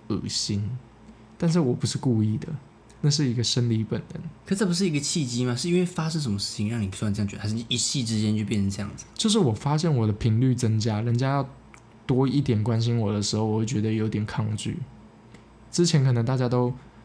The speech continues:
Speaker 1: 蛮不关注我的吧，或者是让我蛮自在做自己，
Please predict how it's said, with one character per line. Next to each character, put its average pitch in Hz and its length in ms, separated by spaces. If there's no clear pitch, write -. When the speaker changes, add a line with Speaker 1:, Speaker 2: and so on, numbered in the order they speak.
Speaker 1:
蛮 110 260
不 120 180
关 117 280
注 117 240
我 117 160
的 113 80
吧， 113 220
或 127 180
者 117 100
是 120 180
让 123 200
我 110 120
蛮 113 240
自 120 180
在 117 180
做 113 220
自 113 220
己， - 160